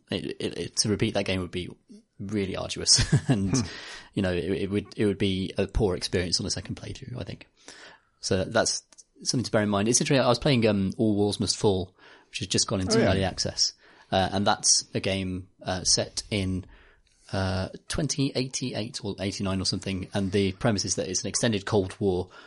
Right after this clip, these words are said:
Speaker 1: that's brought to an end by a nuclear blast in East Berlin, um,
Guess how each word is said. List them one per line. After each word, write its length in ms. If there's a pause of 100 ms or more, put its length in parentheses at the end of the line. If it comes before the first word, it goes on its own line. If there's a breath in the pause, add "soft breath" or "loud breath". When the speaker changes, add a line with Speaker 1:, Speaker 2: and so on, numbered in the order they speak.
(120 loud breath)
Speaker 1:
that's 160
brought 240
to 80
an 60
end 240
by 200
a 140
nuclear 280
blast 380
in 140
East 280
Berlin, 400 (400 loud breath)
um, 300